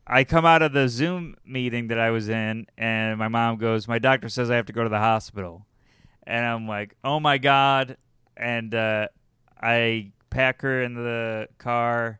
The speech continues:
My dad takes a separate car, and 'cause we don't know what is gonna go down, so we figured we'd have both.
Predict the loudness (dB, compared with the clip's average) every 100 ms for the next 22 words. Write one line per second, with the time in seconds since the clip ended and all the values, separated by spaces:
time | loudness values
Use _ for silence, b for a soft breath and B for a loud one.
0 | _ _ _ _ _ -10 -4 -2 0 -2
1 | -2 _ -8 -6 -6 -10 -4 -4 -4 -14
2 | -8 -6 -4 -4 -6 -8 -14 -14 _ _
3 | _ _ -10 -6 -6 -6 _ _ -20 -18
4 | -8 -4 -2 -2 -4 -6 _ _ -12 -10
5 | -8 -6 -4 -4 -4 -10 -12 -10 -8 -6
6 | -6 -6 -2 0 0 -2